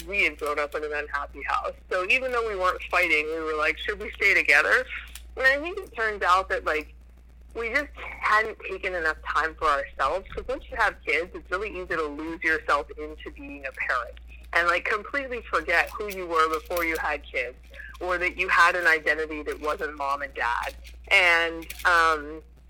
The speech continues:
so we had, uh, so it's kind of a, a detailed story, but so, uh, we were laying in bed one night, and there was this documentary about E D C, the music festival, on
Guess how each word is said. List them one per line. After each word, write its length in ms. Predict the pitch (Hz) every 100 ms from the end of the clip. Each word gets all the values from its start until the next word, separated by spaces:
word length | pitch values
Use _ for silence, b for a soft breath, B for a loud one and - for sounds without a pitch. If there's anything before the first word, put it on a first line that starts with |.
| - - -
so 720 | 175 180 170 165 165 165 165 156 -
we 280 | 170 196 214
had, 640 | 220 196 185 175 175 170 170 - - - - - - - - - - -
uh, 180 | 190 170 - -
so 400 | 175 170 170 170
it's 180 | 180 185
kind 280 | - 208 202
of 100 | 170
a, 400 | 165 151 147 - - 170
a 60 |
detailed 500 | 165 175 165 160 151 -
story, 300 | 180 170 165
but 220 | 165 165
so, 320 | 185 175 160 151
uh, 280 | 185 165 160
we 100 | 180
were 60 | 185
laying 300 | 208 226 226
in 100 | 185
bed 260 | 180 180
one 200 | 180 175
night, 320 | 160 151 151 - - - -
and 200 | 175 175
there 100 | 175
was 140 | 175 175
this 140 | 175 -
documentary 800 | 160 175 220 175 165 170 170 156
about 360 | 143 147 143 160
E 140 | 175
D 180 | 165 151 -
C, 240 | 151 143 180
the 140 | 160
music 420 | 151 156 180 -
festival, 420 | 196 202 - 220
on 380 | 220 220 - 160